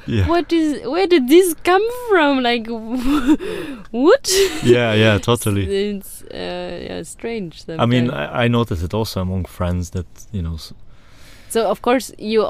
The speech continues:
Speaker 2: always different if you like just the two. Like, it's one
Speaker 1: Mm-hmm.
Speaker 2: to one connection is always different than in a group. That's
Speaker 1: Mm.
Speaker 2: fine. But, um,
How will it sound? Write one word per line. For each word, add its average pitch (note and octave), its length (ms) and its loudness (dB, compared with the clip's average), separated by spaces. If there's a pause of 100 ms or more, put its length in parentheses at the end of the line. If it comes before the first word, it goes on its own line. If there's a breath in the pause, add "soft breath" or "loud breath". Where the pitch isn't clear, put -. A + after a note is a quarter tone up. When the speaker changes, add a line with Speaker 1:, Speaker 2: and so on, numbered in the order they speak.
Speaker 2:
always F#3+ 300 0
different F3+ 580 -6
if E3 180 -10
you F3 160 -6
like E3 300 -6
just - 300 -12
the E3 80 -16
two. F#3 320 -6
Like, D3+ 300 -10
it's - 180 -14
one D#3+ 260 -2
Speaker 1:
Mm-hmm. D#3+ 200 -2
Speaker 2:
to D#3+ 140 -6
one F3 260 -4
connection E3+ 440 -10
is E3 100 -14
always E3+ 320 -10
different F3+ 400 -6
than F3 140 -6
in E3+ 80 -6
a E3 120 -8
group. G3 300 -6
That's E3+ 240 -12
Speaker 1:
Mm. - 80 2
Speaker 2:
fine. A2+ 300 0
But, E3 160 -10 (640 loud breath)
um, E3+ 640 -8